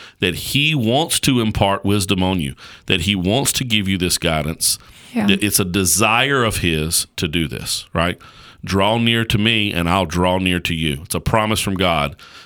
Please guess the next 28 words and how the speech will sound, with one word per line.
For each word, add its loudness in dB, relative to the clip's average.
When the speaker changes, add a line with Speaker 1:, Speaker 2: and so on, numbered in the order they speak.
Speaker 1:
that 0
if 0
you'll 0
come 0
to 2
me, 0
I'm 2
coming 0
to 2
you. 0
It's 0
a 0
guarantee. -2
Speaker 2:
Yeah. -4
Speaker 1:
So 2
you 2
gotta 2
believe 0
that -2
he 2
wants 0
to -4
answer. -2
There's 0
a 2
verse, 0
Speaker 2:
That's -6
Speaker 1:
um, 0